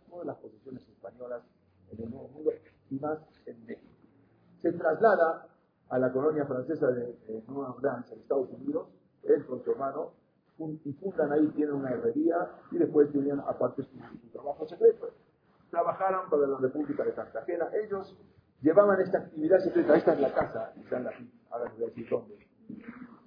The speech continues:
En el, en, ellos, esto fue en mil setecientos cincuenta, y después vamos a ver más adelante.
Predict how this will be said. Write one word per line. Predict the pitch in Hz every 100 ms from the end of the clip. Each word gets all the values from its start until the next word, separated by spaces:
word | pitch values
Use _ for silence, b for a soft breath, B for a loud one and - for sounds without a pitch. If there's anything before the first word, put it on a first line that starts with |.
| _ _ _ -
En | 131 131
el, | 135 139
en, | 143 151 180
ellos, | 185 - 185
esto | 196
fue | - 165
en | 156
mil | -
setecientos | - 139 - 151 139
cincuenta, | - - 185 185 180
y | 139
después | 135 143
vamos | -
a |
ver | 135 135
más | 123
adelante. | 120 123 107